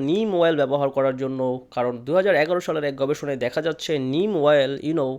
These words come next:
স্ক্যাবিস মাইটসের ডিম ফোটার প্রক্রিয়াকে বন্ধ করে দেয়। That means এটা আপনার স্ক্যাবিস মাইটসকে ছড়ানো থেকে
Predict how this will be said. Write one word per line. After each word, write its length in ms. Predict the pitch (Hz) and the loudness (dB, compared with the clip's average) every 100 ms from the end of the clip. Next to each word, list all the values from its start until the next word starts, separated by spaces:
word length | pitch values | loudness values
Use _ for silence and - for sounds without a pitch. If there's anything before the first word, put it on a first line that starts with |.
| - - - - | -12 -20 -14 -12
স্ক্যাবিস 380 | - 190 196 190 139 | -2 0 0 -6 -4
মাইটসের 420 | 131 151 170 151 131 | -2 -2 -4 -6 -4
ডিম 200 | 143 202 202 | -2 -2 -4
ফোটার 280 | 170 165 | -2 -2
প্রক্রিয়াকে 460 | 151 143 - 135 139 117 117 | -2 -4 -2 -4 -4 -4 -4
বন্ধ 160 | 135 151 | -2 -2
করে 140 | 131 117 | -2 -4
দেয়। 120 | 110 104 | -6 -6
That 120 | 131 165 | -4 0
means 220 | 214 170 - - - - - | 0 0 -4 -16 -20 -8 -2
এটা 140 | 180 254 208 | 2 4 2
আপনার 260 | 185 175 175 - | 2 0 0 -4
স্ক্যাবিস 320 | - 165 165 165 127 | -4 -2 -4 -4 -4
মাইটসকে 340 | 131 - 151 143 | -6 -4 -2 -2
ছড়ানো 420 | - 127 139 147 | -4 -4 -2 -4
থেকে 260 | 143 131 | -6 -6